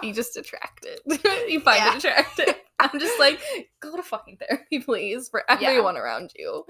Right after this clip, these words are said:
Speaker 2: Um,
Speaker 1: All right,
Speaker 2: so,
Speaker 1: so
Speaker 2: the synopsis for this, let me get Goodreads open,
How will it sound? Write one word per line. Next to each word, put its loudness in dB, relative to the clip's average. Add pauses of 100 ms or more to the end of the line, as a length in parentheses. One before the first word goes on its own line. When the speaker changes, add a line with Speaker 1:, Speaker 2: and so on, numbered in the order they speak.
(120)
Speaker 2:
Um, 0 (640)
Speaker 1:
All 0
right, -4 (280)
Speaker 2:
so, 2
Speaker 1:
so -4 (520)
Speaker 2:
the -8
synopsis -4
for -8
this, -10 (1400)
let -14
me -16
get -14
Goodreads -16
open, -16